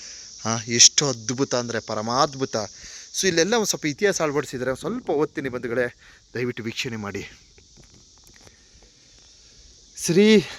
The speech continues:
ಸಿಡ್ಲು ಮಲ್ಲಿಕಾರ್ಜುನ ಸ್ವಾಮಿ ದೇವಾಲಯ, ಬೆಟ್ಟದಪುರ, ತಾಲೂಕು ಪಿರಿಯಾಪಟ್ಟಣ, ಮೈಸೂರು ಜಿಲ್ಲೆ. ಬೆಟ್ಟದ ಮೇಲೆ ಶಿವನಿಗೆ ಮೀಸಲಾದ ದೇವಾಲಯವಿರುವುದರಿಂದ ಈ ಗ್ರಾಮಕ್ಕೆ ಬೆಟ್ಟದಪುರ ಎಂಬ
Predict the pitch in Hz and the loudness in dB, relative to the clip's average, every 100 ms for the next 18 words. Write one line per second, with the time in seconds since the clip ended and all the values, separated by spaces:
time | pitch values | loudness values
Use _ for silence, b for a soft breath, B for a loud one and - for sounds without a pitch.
0 | - - 156 226 208 190 180 180 165 165 | -4 2 2 4 4 4 4 2 0 -4
1 | 147 151 151 139 135 135 135 147 120 113 | -4 -4 -4 -2 0 0 0 -2 -2 -6
2 | 143 131 123 110 104 - b b b b | -4 -6 -4 -6 -6 -16 b b b b
3 | _ 123 143 147 160 139 139 139 131 - | _ -4 0 0 0 0 2 2 -2 -4
4 | 170 151 B 123 127 139 117 123 127 175 | -6 -6 B -4 -4 -4 -4 -2 -2 -4
5 | - b b b 117 143 196 196 180 175 | -6 b b b -4 -2 0 2 2 0
6 | 165 - 151 165 156 139 143 151 147 143 | -2 -4 -4 -4 -2 -4 -4 -2 -2 0
7 | 143 110 131 139 139 135 127 123 117 117 | 0 2 2 2 2 0 0 -2 -2 -4
8 | 120 123 117 131 139 123 127 156 139 143 | -2 -2 0 -2 -2 0 0 -2 -4 -4
9 | 113 - 143 135 135 131 123 123 131 | -4 -4 -4 -2 -2 -2 -2 -2 -2